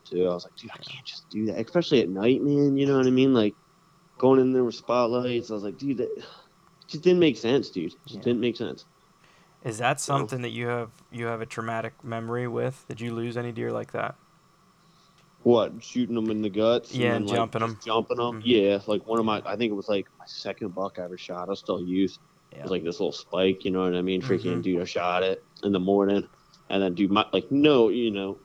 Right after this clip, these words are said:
Speaker 1: no one in my family hunts, dude, so no one has any clue.
Speaker 2: <laughs>
Speaker 1: You know, this was, like, my, like, third deer I ever shot,
Speaker 2: Right.
Speaker 1: dude, you know, freaking.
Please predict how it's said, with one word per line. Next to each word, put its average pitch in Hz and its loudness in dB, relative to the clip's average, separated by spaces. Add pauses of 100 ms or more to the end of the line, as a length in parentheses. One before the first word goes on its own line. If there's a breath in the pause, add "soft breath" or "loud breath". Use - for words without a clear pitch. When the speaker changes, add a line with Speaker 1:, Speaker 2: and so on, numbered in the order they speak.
Speaker 1:
no 139 6
one 117 6
in 98 -2
my 95 -10
family 78 -12
hunts, 90 -12
dude, - -10
so 123 -10
no 147 2
one 90 -4
has 87 -8
any 98 -4
clue. 92 -4
Speaker 2:
<laughs> - -10
Speaker 1:
You 98 -8
know, 98 2
this 110 2
was, 110 2
like, 101 0
my, 98 0
like, 92 -4
third 92 0
deer 92 0
I 90 0
ever 87 -4
shot, 90 -2
Speaker 2:
Right. - 0
Speaker 1:
dude, 95 -2
you 95 -2
know, 92 -2
freaking. 98 -14